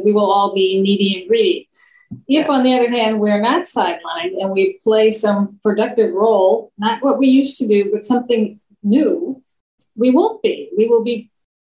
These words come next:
giving, not taking. And that seems to us a, a very important social, uh, objective, to make sure that the society going forward has,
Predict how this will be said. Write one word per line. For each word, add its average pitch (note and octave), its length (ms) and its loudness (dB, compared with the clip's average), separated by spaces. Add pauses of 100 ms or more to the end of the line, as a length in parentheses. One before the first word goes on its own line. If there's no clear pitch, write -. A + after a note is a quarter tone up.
(140)
giving, C4 500 0
not G#3+ 240 -4
taking. D4 640 -4
And G3 240 -6
that C4 200 0
seems F#4+ 340 0
to C#4+ 100 -2
us C4 240 0
a, A3 240 -2
a A3+ 120 2
very C4+ 380 2
important G#3+ 560 -2
social, B3 720 0 (540)
uh, G3+ 260 0
objective, - 640 -2 (480)
to G#3+ 120 -2
make G#3 200 0
sure G#3+ 260 0
that G3 300 -2
the F3+ 260 2
society G#3 520 -2
going F#3+ 260 -4
forward G3+ 500 0
has, F3+ 520 -4